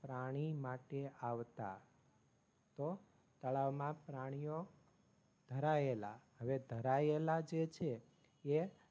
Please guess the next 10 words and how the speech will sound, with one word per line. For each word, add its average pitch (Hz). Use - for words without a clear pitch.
લા 175
પ્રત્યય 143
છે 123
અને 127
લા 123
પ્રત્યય 160
હોવાથી 160
એલા 143
સમજવાનું 117
છે. 139